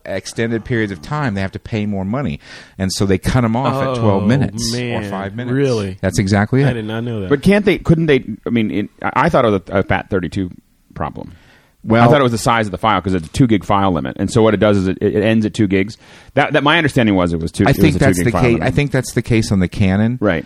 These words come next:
Speaker 1: but not on the Nikon.
Speaker 3: Uh, okay, 'cause
Speaker 1: And on the Canon, people are asking, "Well, why can't we get the uncompressed out?"
Speaker 3: Well,
Speaker 1: And that's taxation.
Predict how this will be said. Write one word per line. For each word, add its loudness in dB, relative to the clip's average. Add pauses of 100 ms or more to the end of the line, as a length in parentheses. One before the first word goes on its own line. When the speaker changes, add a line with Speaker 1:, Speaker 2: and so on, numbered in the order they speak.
(120)
Speaker 1:
but -2
not 2
on 0
the 0
Nikon. -2
Speaker 3:
Uh, 0
okay, -4
'cause 0
Speaker 1:
And 0 (140)
on -2
the -2
Canon, 0
people -2
are 2
asking, 0
"Well, 0
why 0
can't -4
we -4
get -4
the 0
uncompressed -2
out?" -6 (160)
Speaker 3:
Well, -4 (580)
Speaker 1:
And -2
that's -2
taxation. -10